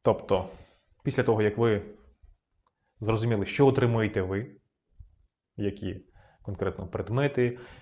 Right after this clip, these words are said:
які люди будуть, в тому числі і у вас у середовищі після вашого виступу, можливо, хтось до вас, м, підійде з певним запрошенням, пропозицією, захоче з вами потоваришувати, ті навички, які у вас будуть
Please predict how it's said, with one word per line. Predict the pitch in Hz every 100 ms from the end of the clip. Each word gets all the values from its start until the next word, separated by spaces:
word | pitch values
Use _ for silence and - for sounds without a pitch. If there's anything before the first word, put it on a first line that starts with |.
| -
які | 101 101 - 104 - - -
люди | 110 143 139
будуть, | 123 123 120 - - _
в | -
тому | 120 110
числі | 101 - 92
і | 123
у | 113
вас | 110 107 - -
у | 107
середовищі | - 107 104 104 101 -
після | - - 101
вашого | 98 - 98
виступу, | 104 - 101 98
можливо, | 101 107 117 110
хтось | - 117 107
до | 104
вас, | 101 - - - _ -
м, | 170 123 - -
підійде | 101 101 98 90
з | -
певним | - 95 92
запрошенням, | 90 95 - 139 135 123 120 107
пропозицією, | 98 90 95 92 127 135 - 113 110 107 104 - - _ -
захоче | 95 104 104
з |
вами | 98 101 95
потоваришувати, | 98 98 95 98 - 95 131 135 120 - - - -
ті | 135
навички, | 107 117 117 - 110
які | 104 -
у | 110
вас | 107 104 - _ _ -
будуть | 101 104 104 101